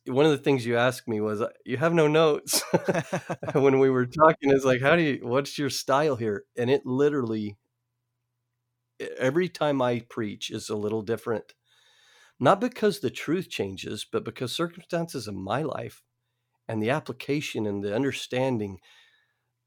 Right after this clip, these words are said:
Speaker 1: they, they're fluid. The things that stuck out in twenty twenty that have never stuck out before because of these circumstances, I mean, we're all full of those stories.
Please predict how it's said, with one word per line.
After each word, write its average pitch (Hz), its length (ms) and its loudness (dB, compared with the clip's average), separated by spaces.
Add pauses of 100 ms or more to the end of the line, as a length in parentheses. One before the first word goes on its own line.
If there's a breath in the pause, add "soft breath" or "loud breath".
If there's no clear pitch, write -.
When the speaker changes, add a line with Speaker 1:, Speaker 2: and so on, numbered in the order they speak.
(1080)
Speaker 1:
they, 127 300 -2 (100)
they're 131 160 0
fluid. 135 540 -2 (140)
The 139 200 0 (160)
things 190 540 2
that 147 140 2
stuck - 360 -2
out 170 280 2
in 123 140 0
twenty 156 320 2
twenty 165 460 -2 (140)
that 123 120 -2
have 113 120 -4
never 113 200 0
stuck 143 300 -2
out 151 120 0
before 139 360 -4
because 123 340 -6
of 123 80 -8
these 127 180 -6
circumstances, 156 880 -8 (120)
I 117 40 -6
mean, 127 180 0
we're 139 140 2
all 160 160 2
full 120 240 -4
of 95 160 -4 (200)
those 131 180 -2
stories. 104 480 -8